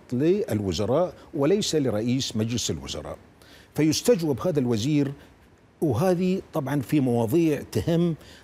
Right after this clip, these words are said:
قد يكون في موضوع يهم الأعضاء ما يعرفون عنه شيء، فيتم استجواب الوزير. واستجواب الوزير قد ينتهي بطرح الثقة في هذا الوزير في نهاية المطاف، إذا ما ثبت للوزراء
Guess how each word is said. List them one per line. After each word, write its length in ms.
قد 180
يكون 360
في 200
موضوع 460
يهم 420
الأعضاء 500
ما 200
يعرفون 420
عنه 220
شيء، 320
فيتم 500
استجواب 560
الوزير. 460
واستجواب 580
الوزير 540
قد 200
ينتهي 840
بطرح 440
الثقة 480
في 100
هذا 200
الوزير 480
في 140
نهاية 280
المطاف، 600
إذا 220
ما 160
ثبت 420
للوزراء 720